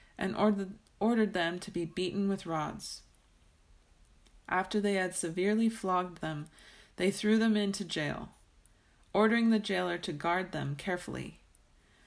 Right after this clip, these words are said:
Receiving such an order, he put them into the inner prison and secured their feet in the stocks. A midnight deliverance.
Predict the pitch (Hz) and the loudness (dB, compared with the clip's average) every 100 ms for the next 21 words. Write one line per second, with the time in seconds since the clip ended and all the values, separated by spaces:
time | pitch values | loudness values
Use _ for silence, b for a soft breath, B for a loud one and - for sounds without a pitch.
0 | b b - 190 - 226 254 233 - 220 | b b -6 0 4 4 4 0 2 0
1 | 226 208 196 185 165 156 180 _ _ - | 0 0 0 0 -2 -4 -8 _ _ -20
2 | - - 196 233 220 226 220 196 - 175 | -8 -4 0 0 2 2 2 0 -4 -4
3 | - 185 214 220 175 165 165 156 180 - | -2 2 2 2 -2 -2 -4 -4 -8 -10
4 | 165 - 160 - 180 185 190 190 - 170 | -6 -4 -6 -2 -2 0 -2 -4 -4 -4
5 | 165 - 165 165 160 - - - - - | -4 -6 -6 -4 -4 -2 -4 -6 -12 -12
6 | - - _ - - _ _ _ - 196 | -12 -16 _ -20 -20 _ _ _ 0 4
7 | 202 220 226 220 226 - 185 175 165 151 | 4 6 6 4 2 -2 0 0 -2 -8
8 | - - - | -8 -10 -12